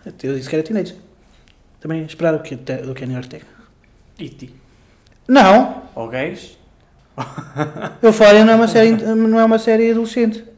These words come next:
Speaker 1: Não é uma série adolescente.
Speaker 2: Hum. Certeza que é realidade para alguns adolescentes.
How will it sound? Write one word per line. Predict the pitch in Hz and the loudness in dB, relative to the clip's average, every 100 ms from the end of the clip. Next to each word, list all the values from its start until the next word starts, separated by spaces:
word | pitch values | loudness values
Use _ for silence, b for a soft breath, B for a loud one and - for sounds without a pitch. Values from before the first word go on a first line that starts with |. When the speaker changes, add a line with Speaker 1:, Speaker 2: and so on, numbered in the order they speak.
| _ _ _ _ _ _ _ _ _ | _ _ _ _ _ _ _ _ _
Speaker 1:
Não | 247 262 | 2 6
é | 320 | 6
uma | 214 | 4
série | - 160 | 0 -4
adolescente. | 139 135 135 120 - - | -4 -8 -12 -16 -18 -16
Speaker 2:
Hum. | 208 - _ b b b b b _ _ _ _ _ _ | -14 -16 _ b b b b b _ _ _ _ _ _
Certeza | _ - 135 117 123 | _ -20 -20 -20 -20
que | 123 | -20
é | |
realidade | 123 127 123 120 123 | -20 -18 -16 -16 -18
para | 127 123 | -18 -18
alguns | 123 120 | -16 -18
adolescentes. | 120 131 127 123 117 120 - - | -18 -20 -20 -20 -20 -20 -20 -20